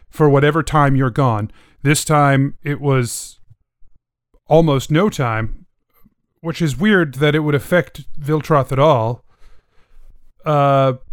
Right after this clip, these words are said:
but last time it was three months,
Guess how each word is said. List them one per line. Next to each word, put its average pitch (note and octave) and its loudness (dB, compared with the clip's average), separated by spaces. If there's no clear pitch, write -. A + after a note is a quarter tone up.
but D#3 0
last E3 2
time D#3+ 0
it D#3 0
was C#3 -6
three D#3+ 2
months, - -2